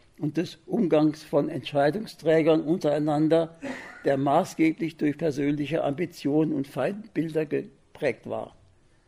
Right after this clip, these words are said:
Im Denken der von Kissinger und Nixon praktisch allein gebildeten geheimen Gegenregierung zu Kabinett und Parlament gab es ein Ausmaß an Uneinsichtigkeit in die Maßstäbe und Wertvorstellung-,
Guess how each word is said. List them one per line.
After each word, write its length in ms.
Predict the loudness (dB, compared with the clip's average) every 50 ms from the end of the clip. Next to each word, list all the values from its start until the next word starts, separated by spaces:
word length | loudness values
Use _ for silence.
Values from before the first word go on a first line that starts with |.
| _ _ -12
Im 200 | -10 -8 -4 0
Denken 360 | 0 2 2 0 -2 -2 0
der 160 | 2 2 2
von 280 | 2 0 -4 -4 -4 -4
Kissinger 480 | -8 -8 -8 -4 -4 -4 -2 0 0 0
und 160 | 0 0 0
Nixon 360 | -2 -4 -6 -6 -6 -6 -6
praktisch 460 | -4 -4 -4 -4 -4 -8 -12 -12 -8
allein 540 | -6 -6 -2 0 2 4 4 4 4 2 0
gebildeten 720 | -2 -4 -2 0 2 2 2 2 -2 -4 -4 -4 -8 -8 -8 -12 _ _ _ _ -6
geheimen 580 | -6 -4 -2 -2 0 0 0 0 -2 -2 -4 -8 -12 -8
Gegenregierung 1040 | -4 -4 -4 -4 -4 -6 -6 -4 -6 -6 -6 -6 -4 -4 -2 -2 0 -2 -2 -4 -8 _ _ _ _ _ _ _ _
zu 240 | -10 -8 -6 -6 -8 -10 _ -6
Kabinett 640 | -4 -4 -2 -2 0 0 2 2 0 0 -4 -16 -10
und 160 | -8 -8 -6
Parlament 640 | -2 0 0 2 2 0 0 0 0 0 -2 -6 -10 _ _ _ _ _ _ _ -20 -20 -20 -20 _ _ -2 2
gab 220 | 2 2 2 0
es 120 | -2 -2
ein 160 | -2 -2 -2 0
Ausmaß 580 | 0 2 2 2 0 0 2 2 2 2 2
an 180 | 0 0 0 -2 -4
Uneinsichtigkeit 1300 | -2 -2 -2 -2 -4 -6 -4 -4 -4 -4 -4 -6 -10 -10 -10 -6 -6 -6 -6 -6 -4 0 2 2 2 0
in 140 | -2 -4 -2
die 100 | -2 0
Maßstäbe 640 | 0 2 0 0 0 -2 -8 -4 0 0 0 0 -2
und 220 | -4 -4 -4 -4 -2
Wertvorstellung-, 720 | 0 0 0 -2 -4 -6 -6 -4 -2 -2 0 0 0